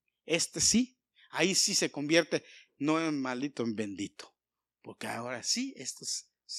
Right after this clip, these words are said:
ahí se escucha la palabra, porque Dios usa también todo para él.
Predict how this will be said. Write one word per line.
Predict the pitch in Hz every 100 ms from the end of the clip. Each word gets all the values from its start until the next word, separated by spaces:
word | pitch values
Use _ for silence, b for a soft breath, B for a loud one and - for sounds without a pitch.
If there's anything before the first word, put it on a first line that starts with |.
| - _ -
ahí | 117 151
se | 139 117
escucha | - - - 113
la | 98 -
palabra, | 95 - - _ b b b -
porque | 135 -
Dios | 135 156 -
usa | 143 156
también | 143 127 131 120
todo | 123 113
para | - 101
él. | 95